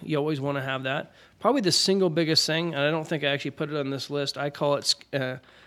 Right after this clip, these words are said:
I call it Skin Slick. Um, it's like skin Teflon, uh, human Teflon, and it's a sport shield, and a lot of runners use it, and that works really well if you're getting chafing between your legs, or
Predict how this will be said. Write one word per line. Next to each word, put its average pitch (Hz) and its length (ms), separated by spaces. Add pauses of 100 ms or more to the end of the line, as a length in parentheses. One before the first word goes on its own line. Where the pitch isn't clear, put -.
(120)
I 180 140
call 165 180
it - 60
Skin 180 320
Slick. 165 420 (560)
Um, 139 640
it's 156 180
like 139 160
skin 156 300
Teflon, 143 580
uh, 131 280
human 139 280
Teflon, 143 500 (500)
and 147 200
it's 143 280
a 143 160
sport 165 340
shield, 135 340 (200)
and 139 240
a - 20
lot 139 140
of 135 100
runners 135 340
use 139 160
it, 147 160 (360)
and 151 140
that 147 140
works 156 260
really 151 140
well 139 280
if 135 100
you're 143 80
getting 139 220
chafing 139 340
between 135 300
your 131 100
legs, 135 400
or 131 240